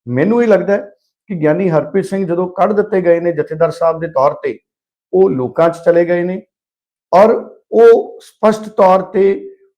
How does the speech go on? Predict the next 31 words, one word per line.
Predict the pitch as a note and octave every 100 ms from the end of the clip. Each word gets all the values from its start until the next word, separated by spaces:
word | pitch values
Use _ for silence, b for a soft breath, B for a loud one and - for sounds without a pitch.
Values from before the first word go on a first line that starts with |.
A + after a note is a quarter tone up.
| _
ਉਸ | F#3+ G#3+ G#3+ G#3 -
ਧਿਰ | F#3
ਦੀ | D#3 D#3 G3
ਅਗਵਾਈ | D#3 D#3+ A3
ਕਰ | G#3+ E3
ਸਕਦੇ | - D#3+ D3+ E3+
ਨੇ | F3 F3+
ਜਿਹੜਾ, | D#3 D3+ E3 E3 E3+ - _ _ _ _ -
ਅਹ, | D3 C#3+ - _ _ _ _ _ _ _ -
ਭਾਵੇਂ | D#3 C#3+ D#3
ਸ਼੍ਰੋਮਣੀ | D#3 D3 D3+ D#3+ E3 D#3 -
ਕਮੇਟੀ | - C#3+ C#3 D#3+
ਦੀਆਂ | D#3+ E3
ਚੋਣਾਂ | D#3+ D3+ D#3+
ਹੋਣ, | D#3+ E3 - _ _ _ _ _ -
ਉਸ | G#3+ G#3 G#3+
ਧਿਰ | G3
ਦੀ | E3 F#3
ਅਗਵਾਈ | E3+ F3
ਕਰ | F3+ D3+ C#3+
ਸਕਦੇ | C#3+ D3+ D#3
ਨੇ | D#3+ F3
ਜਿਹੜਾ | D3+ E3+ F3 F3+ - b b _ _
ਪੰਥਕ | G3+ G#3 G#3+ A3
ਰੋਹ | F#3 F3+
ਰੀਤਾਂ | F#3 F3 E3
ਦੀ | E3+
ਵਕਾਲਤ | C#3+ B2+ B2+ B2+
ਕਰਦਾ | - - -
ਹੈ, | -
ਜਿਹੜਾ | C3 E3+ F3+